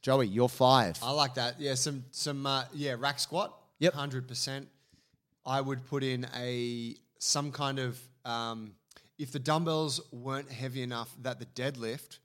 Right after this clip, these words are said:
Speaker 2: was actually giving you enough stimulus,
Speaker 1: Sure.
Speaker 2: like, enough intensity, I would go to either a split stance or a single leg dead.
Speaker 1: Sure.
Speaker 2: And I do actually really like dumbbell, dumbbells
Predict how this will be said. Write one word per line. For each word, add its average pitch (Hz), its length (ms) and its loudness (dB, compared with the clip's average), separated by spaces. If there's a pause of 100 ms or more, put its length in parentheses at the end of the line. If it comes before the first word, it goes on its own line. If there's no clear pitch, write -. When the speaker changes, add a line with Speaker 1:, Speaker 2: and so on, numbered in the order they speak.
(240)
Speaker 2:
was 127 120 -6
actually 127 240 -4
giving 131 300 -4
you 123 160 -2
enough 113 340 -6 (220)
stimulus, 151 540 -6
Speaker 1:
Sure. - 60 -12
Speaker 2:
like, 123 60 -12
enough 113 220 -10
intensity, 127 560 -8 (420)
I 117 80 -6
would 120 120 -6
go 120 160 -2
to 117 140 -4
either 110 200 -8
a 101 60 -8
split 123 340 -10
stance 110 360 -10
or 107 40 -8
a 98 80 -10
single 107 380 -6
leg 98 180 -16
dead. 98 260 -16 (260)
Speaker 1:
Sure. 117 280 -4
Speaker 2:
And 139 100 -2
I 143 60 0
do 143 220 -2
actually 139 260 -4
really 131 140 0
like 123 180 -2
dumbbell, 117 420 -6
dumbbells 113 580 -6